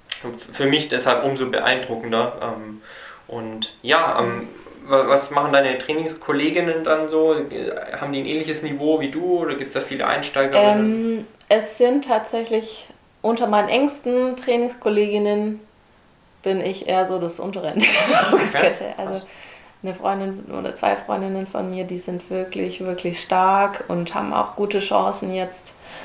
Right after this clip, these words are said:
Speaker 2: ähm, sich für, für die nationale Wettkampf, also im nationalen Vergleich sind die
Speaker 1: Mhm.
Speaker 2: super,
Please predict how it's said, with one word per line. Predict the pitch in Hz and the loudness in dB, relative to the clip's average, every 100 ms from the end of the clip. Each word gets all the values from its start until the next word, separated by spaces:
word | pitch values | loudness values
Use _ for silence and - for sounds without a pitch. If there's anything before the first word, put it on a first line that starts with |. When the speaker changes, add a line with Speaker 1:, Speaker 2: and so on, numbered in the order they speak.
| - - | -18 0
Speaker 2:
ähm, | 180 180 175 175 175 170 - - - | 4 6 6 2 -2 -4 -12 -20 -6
sich | 180 180 - | -4 -4 -4
für, | - 185 175 170 - | 0 4 6 6 2
für | - - - - - - - | -4 -4 -2 -2 -2 -6 -6
die | 185 180 170 85 - - - - - - | -4 -2 -2 -4 -8 -12 -14 -16 -16 -8
nationale | 190 190 190 185 180 175 170 170 - - - - | 0 2 2 -2 0 0 0 0 0 -2 -6 -2
Wettkampf, | - - - 175 170 170 - - - - | -2 -2 -2 -2 0 -4 -10 -16 -8 -4
also | 170 - - | -4 -8 -6
im | 180 | -2
nationalen | 175 170 175 170 165 165 | 0 -2 -4 -2 -2 -2
Vergleich | - - 185 175 - | -4 -6 -4 -4 -4
sind | - | -6
die | 170 | -6
Speaker 1:
Mhm. | |
Speaker 2:
super, | 139 - 208 | -10 -10 -10